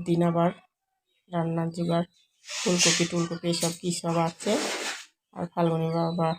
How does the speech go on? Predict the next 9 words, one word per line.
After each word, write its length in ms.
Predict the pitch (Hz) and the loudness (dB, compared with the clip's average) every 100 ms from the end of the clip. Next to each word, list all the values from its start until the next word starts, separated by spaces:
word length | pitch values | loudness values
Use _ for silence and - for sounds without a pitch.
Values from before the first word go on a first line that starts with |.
| - | -4
না, 180 | 180 170 - _ _ _ _ _ _ - | -2 -2 -4 _ _ _ _ _ _ -4
ফাল্গুনি 320 | 185 180 175 | 0 4 2
কোথায় 280 | 175 170 180 | 2 -4 -4
গেল? 300 | 175 170 - - - _ _ _ _ _ _ _ _ _ _ _ _ _ _ _ _ _ - _ _ - | -2 -4 -2 -6 -8 _ _ _ _ _ _ _ _ _ _ _ _ _ _ _ _ _ -20 _ _ -10
ও 20 | 196 | -4
মনে 160 | 185 | -2
হয় 100 | 185 | -2
কোথায় 260 | 196 180 180 185 | -4 -4 -4 0
গেল। 240 | 180 170 | 2 4